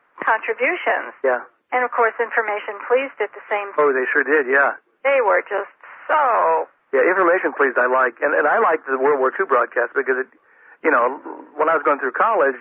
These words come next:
Speaker 2: it was one thing for me to talk about something from a book, but it was so much neater to actually hear the shows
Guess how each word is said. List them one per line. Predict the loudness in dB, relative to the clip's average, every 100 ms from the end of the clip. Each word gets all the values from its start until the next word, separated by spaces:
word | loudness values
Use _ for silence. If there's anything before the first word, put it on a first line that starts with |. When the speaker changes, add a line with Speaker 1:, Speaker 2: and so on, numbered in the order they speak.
| -10
Speaker 2:
it | -8
was | -2
one | 0 0 0
thing | -2
for | -2
me | -6 -2
to |
talk | 0 0
about | 0 -2 0
something | -2 -2 -6 -8 _ _ _ _ _ _ _ _ _ _
from | -2 -2
a |
book, | 0 0 0 -2
but | -2
it |
was | -4 -2
so | 0
much | 0 -2
neater | -4 2
to | 2 2
actually | 0 -8 -12 -8
hear | 0 2 0 -4 _ _ _ _ _
the | -8 -2
shows | 2 4 2 0